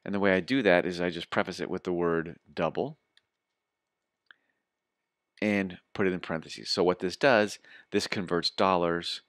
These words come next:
to a double. So now I'm adding a double and a double, and if I run that, I get the, the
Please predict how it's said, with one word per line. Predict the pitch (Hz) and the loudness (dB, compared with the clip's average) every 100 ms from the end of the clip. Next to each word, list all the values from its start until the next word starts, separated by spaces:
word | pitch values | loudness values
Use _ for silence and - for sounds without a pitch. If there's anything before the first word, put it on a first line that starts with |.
| _ | _
to | - | -8
a | 85 | -2
double. | 92 120 101 87 - - _ | 6 6 6 -2 -4 -20 _
So | - | -6
now | 95 | 2
I'm | 87 87 | 2 2
adding | 82 85 | 0 0
a | 82 | 0
double | 80 80 78 67 | -2 -2 -2 -4
and | 76 | -6
a | 78 | -4
double, | 120 120 90 82 - _ _ _ | 0 2 0 -6 -10 _ _ _
and | 69 | -12
if | 78 | -4
I | 80 | -2
run | 80 85 80 | 0 -2 0
that, | 101 110 95 - _ _ _ _ _ _ _ _ _ _ | 4 4 2 -2 _ _ _ _ _ _ _ _ _ _
I | 87 | -4
get | 82 - | -4 -8
the, | 78 - _ _ | -12 -14 _ _
the | 90 85 78 | -8 -6 -8